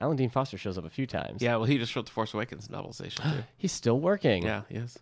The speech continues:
Speaker 1: Um, so that's just the Houston Press.
Speaker 2: Okay.
Speaker 1: They're off in Texas, right?
Speaker 2: Yeah.
Speaker 1: Houston, Texas.
Speaker 2: That's where they are, yeah.
Speaker 1: Houston, we have a problem.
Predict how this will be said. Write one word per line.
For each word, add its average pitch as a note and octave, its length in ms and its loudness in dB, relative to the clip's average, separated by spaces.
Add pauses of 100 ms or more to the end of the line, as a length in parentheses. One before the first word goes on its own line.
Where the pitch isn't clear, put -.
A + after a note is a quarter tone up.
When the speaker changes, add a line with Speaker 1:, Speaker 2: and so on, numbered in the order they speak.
Speaker 1:
Um, G2+ 440 6 (240)
so - 120 0
that's F3 200 8
just C3 160 2
the A2 80 4
Houston F2+ 680 0 (160)
Press. E2+ 400 -2
Speaker 2:
Okay. C#3 260 0 (120)
Speaker 1:
They're C3+ 140 8
off F#2+ 180 8
in E2+ 80 -2
Texas, F2 400 0
right? A2+ 180 2 (480)
Speaker 2:
Yeah. A2+ 280 6
Speaker 1:
Houston, A#2 280 4
Texas. C3 460 6
Speaker 2:
That's A2 220 -2
where A2+ 120 2
they A2 140 2
are, B2 220 2
yeah. A#2+ 140 -2
Speaker 1:
Houston, G#2+ 280 2
we G#2 60 8
have G#2+ 100 10
a F#2+ 40 4
problem. A#2 400 8